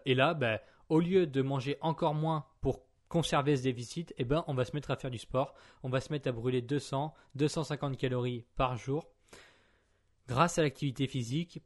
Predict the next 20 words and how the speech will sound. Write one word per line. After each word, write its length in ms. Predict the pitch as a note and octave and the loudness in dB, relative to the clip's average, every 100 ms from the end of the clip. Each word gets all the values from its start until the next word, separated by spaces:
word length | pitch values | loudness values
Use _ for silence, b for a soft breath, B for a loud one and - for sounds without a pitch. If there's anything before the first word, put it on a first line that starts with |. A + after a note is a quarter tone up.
| - | -6
pour, 400 | D3 D#3 E3 - | -2 0 -2 -6
euh, 280 | B2 A#2 A2 | -4 -2 -4
créer 440 | - - C3 C#3+ | -6 -2 0 2
un 160 | D3+ C3 | 0 -2
déficit 440 | A#2+ - G#2+ D#3 | -4 -4 -6 -2
et 40 | C3+ | -2
pour 140 | A2 | -4
pouvoir 320 | A#2+ B2 A#2 | -2 0 2
relancer 600 | B2+ C#3 C3 - C#3 D#3 | 2 2 0 0 0 0
la 140 | D3 B2 | 0 -2
perte 280 | - B2 A2+ | 0 -2 -2
de 80 | |
poids, 380 | G#2+ A#2+ A#2+ C#3+ - | -4 0 0 -2 -2
la 200 | A#2+ A2+ | -4 -2
progression 580 | - A2+ A2+ - C#3 - | -4 -4 -6 -6 -10 -4
et 80 | C#3+ | -2
la 80 | C3+ | 0
perte 240 | C3 A2+ | -2 -4
de 80 | A2+ | -6
poids. 340 | - C3 E3 | -4 -4 -4